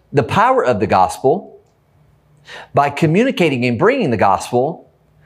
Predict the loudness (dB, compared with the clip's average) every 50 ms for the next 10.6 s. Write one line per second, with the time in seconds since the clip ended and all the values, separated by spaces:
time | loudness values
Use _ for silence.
0 | _ _ _ _ 0 2 2 2 2 0 -2 -2 -2 -4 -2 2 2 2 2 0
1 | -4 -8 -8 -10 -12 -14 -16 _ _ _ _ _ _ _ _ _ _ _ _ _
2 | _ _ _ _ _ _ _ _ _ _ _ _ _ _ _ _ _ _ _ _
3 | _ _ _ _ _ -4 0 2 2 2 2 0 -2 -6 -2 -2 -2 -2 -2 -4
4 | -4 -2 0 0 0 0 -4 -6 -6 -6 -6 -6 -8 -18 _ _ _ _ _ _
5 | _ _ _ _ _ _ _ _ _ _ _ _ _ _ _ _ _ 0 0 0
6 | 2 2 0 0 0 -4 -4 -4 -4 -2 -2 -2 -4 -6 -12 -16 -20 _ _ _
7 | _ _ _ _ _ _ _ _ _ -12 -4 0 0 0 2 2 2 2 4 4
8 | 4 6 6 4 2 0 -4 -10 -20 -20 -20 _ _ _ _ -10 -4 -2 -2 0
9 | 0 -2 -2 0 -2 -2 0 -2 -2 -4 -4 -2 -2 -2 -2 0 0 0 0 0
10 | 0 -2 -2 0 0 -2 -2 -2 -6 -12 -16 -16